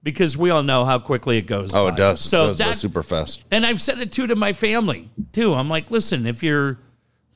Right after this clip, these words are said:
Speaker 1: hooping and hollering and, and cheering for everybody, uh, yeah. But I, I don't want any chirping, and I'm not worried about it, but chirping at refs or coaches or, or opposing
Speaker 2: Yeah.
Speaker 1: players 'cause it just sends the wrong message, man."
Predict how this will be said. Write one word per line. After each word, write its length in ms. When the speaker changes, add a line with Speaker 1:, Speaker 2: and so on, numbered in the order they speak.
Speaker 1:
hooping 420
and 140
hollering 560
and, 220
and 240
cheering 320
for 180
everybody, 680
uh, 320
yeah. 340
But 120
I, 260
I 100
don't 120
want 160
any 140
chirping, 420
and 440
I'm 140
not 200
worried 180
about 240
it, 160
but 180
chirping 380
at 120
refs 440
or 100
coaches 640
or, 180
or 220
opposing 580
Speaker 2:
Yeah. 140
Speaker 1:
players 280
'cause 200
it 80
just 200
sends 280
the 100
wrong 260
message, 520
man." 280